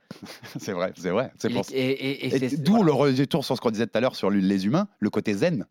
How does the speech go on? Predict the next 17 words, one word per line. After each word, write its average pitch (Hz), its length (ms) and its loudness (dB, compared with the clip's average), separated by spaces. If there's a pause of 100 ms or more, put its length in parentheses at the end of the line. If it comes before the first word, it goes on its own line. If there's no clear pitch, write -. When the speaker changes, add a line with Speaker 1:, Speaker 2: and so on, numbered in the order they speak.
(120)
Speaker 1:
qui 92 140 -6
nous 95 80 -2
fait - 100 -4
ressentir, - 480 -6 (360)
Speaker 2:
<clears throat> 156 160 -2
Speaker 1:
que 127 120 0
ce 107 140 -2
soit 101 160 0
en 101 80 0
dehors 110 240 2
du 98 100 0
ring 147 240 2
ou 101 60 0
dans 98 80 2
le 123 60 0
ring, 127 200 -4
d'ailleurs. 73 300 -6